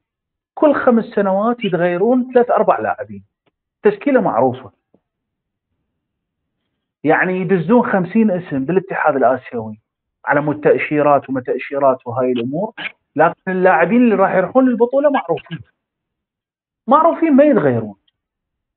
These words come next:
زين؟ اجى هذا الرجل مساعد لويس انريكي كاساس الاسباني. الان شهر ستة راح يلعبون في اسبانيا، اكو معسكر تدريبي راح يلعبون مع منتخب كولومبيا،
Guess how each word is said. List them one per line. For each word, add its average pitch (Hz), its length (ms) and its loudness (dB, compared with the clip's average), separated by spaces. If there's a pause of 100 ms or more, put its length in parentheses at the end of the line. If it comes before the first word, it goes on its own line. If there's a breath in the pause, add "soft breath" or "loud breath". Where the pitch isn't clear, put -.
(220)
زين؟ 156 400 -4 (1040)
اجى 220 200 4
هذا 202 280 2
الرجل 208 520 0 (220)
مساعد 151 460 0
لويس 185 240 -2
انريكي 165 360 -6
كاساس - 600 -10 (500)
الاسباني. 113 520 -6 (1300)
الان 180 320 4
شهر 214 340 2
ستة 165 500 -8 (260)
راح 139 200 2
يلعبون 160 400 0
في 208 160 -6
اسبانيا، 139 480 -2
اكو 143 160 -10
معسكر 151 400 -2
تدريبي 165 400 -2
راح 165 220 0
يلعبون 151 340 -4
مع 147 140 -4
منتخب 185 340 -6
كولومبيا، 175 600 -4